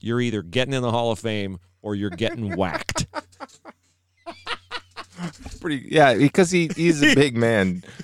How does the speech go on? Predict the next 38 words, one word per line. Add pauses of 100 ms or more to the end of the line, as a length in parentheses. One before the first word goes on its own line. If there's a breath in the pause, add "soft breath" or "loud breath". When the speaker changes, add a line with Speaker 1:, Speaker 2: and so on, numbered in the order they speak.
Speaker 1:
He (100)
looks
Speaker 2:
He's
Speaker 1:
like
you
could
find
him
Speaker 2:
six
eight.
Speaker 1:
on
a
boat
with
Tony
Soprano.
Speaker 2:
He's
six
eight.
Yeah,
he
does.
That's
what,
that's,
you
do,
he
looks
like
a
character
from,
very
nice
man,
uh,
really,